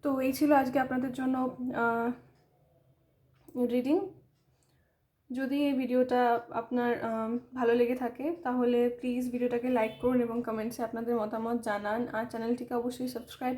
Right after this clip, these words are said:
করুন, পাশে থাকা নোটিফিকেশন বেলকে প্রেস করুন, যাতে আমি যখনই নতুন কোনো ভিডিও আপলোড করি, সেটা আপনাদের কাছে পৌঁছে যায়। আর যারা আমার সঙ্গে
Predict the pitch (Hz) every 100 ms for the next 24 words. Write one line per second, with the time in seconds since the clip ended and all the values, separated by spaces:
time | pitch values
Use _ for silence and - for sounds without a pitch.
0 | - 254 262 262 240 254 247 240 240 226
1 | 233 247 240 240 247 220 208 - 240 -
2 | 233 - 247 247 240 233 233 240 226 254
3 | 262 247 254 247 240 240 233 240 233 233
4 | 233 233 247 240 226 220 233 240 240 240
5 | 226 226 240 214 233 - - - - -
6 | 240 233 233 247 247 277 277 269 285 277